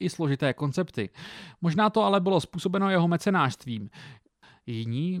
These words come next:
jako například jeho známý, sběratel umění Stuart Pivar,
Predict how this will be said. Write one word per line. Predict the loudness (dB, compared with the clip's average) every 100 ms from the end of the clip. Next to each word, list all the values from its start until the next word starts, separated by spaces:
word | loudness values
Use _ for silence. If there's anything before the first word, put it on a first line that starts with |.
| -2
jako | 0 2
například | 0 0 -2 -2 2
jeho | 2
známý, | 2 2 2 0 -2
sběratel | -4 0 0 0 -2 -2
umění | -2 0 0 0 -2
Stuart | -4 -2 -2 -2
Pivar, | -2 2 4 4